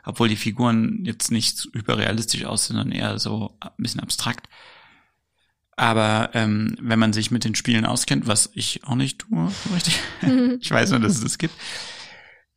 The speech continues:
Speaker 1: ähm, sieht man, dass das quasi ein Stil ist, den die auch schon in diesen Spielen angeschlagen haben, weil in den Spielen die auch schon so Zwischensequenzen und so Werbetrailer und sowas gemacht haben, die auch schon in dieser Ästhetik sind. Und die haben das quasi,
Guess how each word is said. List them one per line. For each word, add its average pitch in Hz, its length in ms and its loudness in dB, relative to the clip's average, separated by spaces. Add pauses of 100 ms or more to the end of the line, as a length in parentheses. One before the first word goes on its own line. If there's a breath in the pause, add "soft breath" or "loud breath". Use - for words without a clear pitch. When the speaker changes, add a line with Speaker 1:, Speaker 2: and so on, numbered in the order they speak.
(100)
Speaker 1:
ähm, 113 400 2
sieht 147 180 0
man, 120 160 4
dass 107 180 2
das - 260 2
quasi 113 360 4
ein 110 120 4
Stil 123 340 2
ist, 120 180 0
den 113 100 2
die 110 140 2
auch 113 100 -2
schon 123 160 2
in 120 60 -2
diesen 107 180 -2
Spielen 123 560 2
angeschlagen 107 720 -2
haben, 107 180 0
weil 113 120 -2
in 110 100 0
den 107 160 0
Spielen 131 460 0
die 120 120 0
auch 120 120 -2
schon 123 180 -2
so - 80 -2
Zwischensequenzen 131 1120 0
und - 160 0
so 110 140 -2
Werbetrailer 120 680 0
und 113 100 2
sowas 123 280 -2
gemacht 117 360 -2
haben, 120 260 0 (540 loud breath)
die - 140 0
auch - 180 2
schon 113 240 4
in - 100 2
dieser 110 240 2
Ästhetik - 840 0
sind. 123 460 0 (600 loud breath)
Und 104 220 2
die 107 80 2
haben 104 140 2
das 107 180 0
quasi, 101 500 0